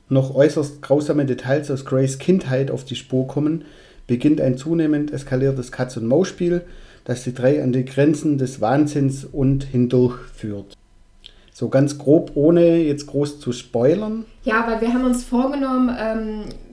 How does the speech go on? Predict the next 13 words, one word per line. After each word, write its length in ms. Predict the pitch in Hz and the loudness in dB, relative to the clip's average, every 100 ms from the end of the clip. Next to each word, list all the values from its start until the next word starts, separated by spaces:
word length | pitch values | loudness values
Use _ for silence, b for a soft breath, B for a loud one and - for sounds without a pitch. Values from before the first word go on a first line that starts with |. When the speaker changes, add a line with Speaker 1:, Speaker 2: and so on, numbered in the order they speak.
| - _ | -20 _
Speaker 2:
wir 140 | 220 226 | -6 0
werden 200 | 240 240 | 0 0
ein 220 | 220 - | -2 -4
bisschen 460 | - 269 - 330 311 | -2 0 4 2 2
spoilern, 720 | - - 269 277 285 277 262 | -2 -6 -4 -2 -2 -2 0
aber 260 | 240 226 233 | 0 0 0
wir 140 | 233 | 0
werden 220 | 247 254 | 0 0
natürlich 420 | 254 240 254 240 240 | 0 0 2 2 4
nicht 240 | 254 262 | 2 0
alles 300 | 247 277 247 | -2 -2 -2
erzählen, 500 | 226 - 247 220 214 | -6 -2 -2 -2 -2
weil 300 | 214 208 | -4 -4